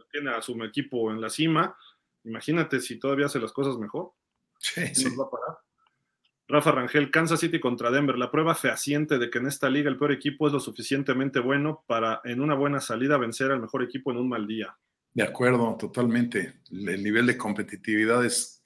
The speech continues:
Speaker 2: altísimo en la N F L.
Speaker 1: Eric Olvera, "Mi mayor temor siendo Delfín serían las lesiones por jugar en un campo híbrido en Europa".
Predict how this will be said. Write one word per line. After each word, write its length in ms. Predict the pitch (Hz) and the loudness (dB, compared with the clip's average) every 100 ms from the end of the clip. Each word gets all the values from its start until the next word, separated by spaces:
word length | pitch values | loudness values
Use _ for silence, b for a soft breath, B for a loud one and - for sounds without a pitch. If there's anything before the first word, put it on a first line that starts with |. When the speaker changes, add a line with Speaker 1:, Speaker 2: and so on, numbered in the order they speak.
| _ - | _ -4
Speaker 2:
altísimo 580 | 101 82 113 - 92 87 | -4 -2 -6 -4 -4 -4
en 60 | |
la 60 | 90 | -6
N 120 | 92 | -6
F 140 | 87 85 | -8 -8
L. 200 | 90 90 _ _ _ _ _ _ _ _ _ - | -8 -12 _ _ _ _ _ _ _ _ _ -4
Speaker 1:
Eric 180 | 139 | 0
Olvera, 260 | 123 123 143 | 2 4 4
"Mi 100 | 135 | 4
mayor 280 | 131 143 170 | 4 4 4
temor 280 | 170 165 165 | 2 2 2
siendo 240 | 180 175 | 2 2
Delfín 320 | 135 120 160 | 2 2 0
serían 320 | 165 147 147 165 | 2 2 4 4
las 140 | 151 | 2
lesiones 500 | 123 - 156 147 127 | 0 0 2 2 -2
por 180 | 120 117 | -4 -4
jugar 300 | - 131 151 | -2 2 4
en 80 | 147 | 2
un 100 | 143 | 2
campo 360 | 147 147 143 - | 2 2 0 2
híbrido 400 | 143 151 151 151 | 4 4 4 4
en 100 | 117 | 2
Europa". 680 | 110 107 120 - 104 95 | 0 0 0 0 -6 -6